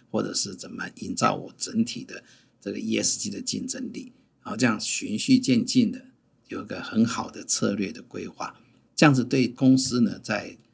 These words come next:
中长期的发展，我觉得是比较稳健的。假设我现在只是比较短期的看法，就是先，先救急的做一些东西，可是你会发现将来你可能花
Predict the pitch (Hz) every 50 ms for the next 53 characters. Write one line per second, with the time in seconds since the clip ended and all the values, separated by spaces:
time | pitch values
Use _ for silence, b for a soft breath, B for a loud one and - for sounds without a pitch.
0 | _ _ _ - - 131 139 143 135 - - 98 104 98 - 95 - - - 101
1 | 98 - - - - - _ - - - - - 110 104 104 107 104 - - 101
2 | 95 78 71 - - - - - - 82 80 - - - b b b b b -
3 | - 107 - 104 - 151 143 120 - - - 135 131 123 - - - - - -
4 | 113 107 101 107 b b b b b b _ _ _ - 107 135 139 135 - 123
5 | 101 - - - - - 107 107 107 - 110 104 113 127 123 139 135 131 131 -
6 | - 151 143 143 131 131 - - 139 139 139 135 131 127 131 - - _ _ _
7 | _ _ - 151 131 113 - - - 98 95 - 95 87 - 120 113 113 110 -
8 | - 101 101 101 98 98 - - 95 - b b b b b b b b b _
9 | _ _ _ - 120 113 143 170 143 127 131 143 139 - - 135 135 135 - 131
10 | 113 - 143 131 127 117 98 98 95 92 92 - - - 95 104 92 - - 107
11 | 107 110 - b